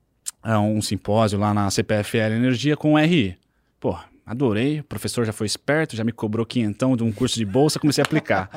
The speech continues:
<laughs> Meu professor, Aldir Bassan, um abraço, Aldir Bassan, comecei por você,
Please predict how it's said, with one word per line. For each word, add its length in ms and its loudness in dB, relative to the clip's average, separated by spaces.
<laughs> 220 -20
Meu 100 4
professor, 500 2
Aldir 280 2
Bassan, 520 4
um 40 2
abraço, 380 4
Aldir 180 -2
Bassan, 360 -2
comecei 280 -2
por 220 -4
você, 420 0